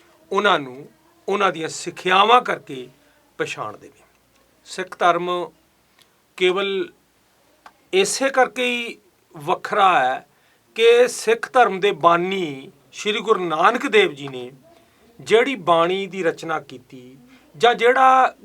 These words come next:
ਗ੍ਰੰਥ ਸਿਰਜਣ ਦੀ ਮੁੱਢਲੇ ਯਤਨ ਕੀਤੇ, ਉਹ ਗ੍ਰੰਥ basically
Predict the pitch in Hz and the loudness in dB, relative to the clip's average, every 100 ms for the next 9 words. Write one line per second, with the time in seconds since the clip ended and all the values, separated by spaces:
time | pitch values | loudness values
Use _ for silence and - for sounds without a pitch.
0 | 139 180 185 196 214 - - 226 233 233 | -10 -2 2 2 2 -8 -2 0 2 -2
1 | - _ _ _ _ _ - - 202 208 | -4 _ _ _ _ _ -12 -6 0 0
2 | 170 226 226 185 214 220 214 - - - | 2 2 2 0 -6 -4 -6 -12 -20 -20
3 | _ _ _ - 170 196 285 320 311 226 | _ _ _ -10 -6 -4 0 0 2 -2
4 | 208 - 165 - 143 135 143 _ - - | -2 -10 -14 -14 -14 -14 -18 _ -20 -2
5 | 214 220 165 147 143 151 127 113 185 180 | 2 2 2 -4 -6 -12 -12 0 0 0
6 | 196 165 139 143 | -8 -10 -10 -10